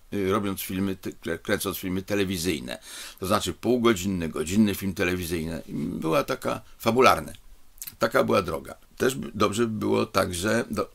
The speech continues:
y, jeśli ktoś był też asystentem reżysera w fabule. No więc jakby asystentury reżyserskie to już miałem, bo na praktyce, na pierwszej praktyce w szkole filmowej, którą miałem fabularną, to był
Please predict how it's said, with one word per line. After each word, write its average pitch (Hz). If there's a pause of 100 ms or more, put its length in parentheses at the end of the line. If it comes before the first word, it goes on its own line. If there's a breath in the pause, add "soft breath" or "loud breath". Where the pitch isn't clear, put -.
y, -
jeśli 101
ktoś 92
był 101
też -
asystentem 87
reżysera 104 (260)
w 87
fabule. - (460 loud breath)
No 92
więc 92
jakby 98 (180)
asystentury 104
reżyserskie 95
to -
już 95
miałem, 101
bo 107 (400 loud breath)
na 98
praktyce, 101 (640 soft breath)
na 92
pierwszej 107
praktyce -
w -
szkole 95
filmowej, 92
którą -
miałem 90
fabularną, 82
to 87
był 85